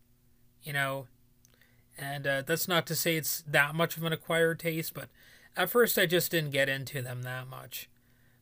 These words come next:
But, you know, um, definitely feel free to check 'em out. I encourage you to. They're, they're not a bad band. They're actually pretty popular and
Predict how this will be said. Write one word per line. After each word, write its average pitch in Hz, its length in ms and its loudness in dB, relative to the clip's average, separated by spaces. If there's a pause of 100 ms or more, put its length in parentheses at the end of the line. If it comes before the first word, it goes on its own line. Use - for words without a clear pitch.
(120)
But, 147 260 -4
you 214 100 -2
know, 185 300 0 (1040)
um, 156 460 -6 (560)
definitely 175 500 0
feel 175 240 -2
free 175 220 -4
to 156 80 -6
check 170 280 -4
'em 160 120 -2
out. 160 180 -2
I 156 80 -2
encourage 151 540 -6
you 156 140 -6
to. 160 340 -8 (560)
They're, 151 260 2
they're 160 220 0
not 156 180 2
a 147 60 2
bad 147 340 6
band. 143 380 0
They're 143 180 -2
actually 143 380 -4
pretty 151 320 -6
popular 139 760 -6
and 127 160 -10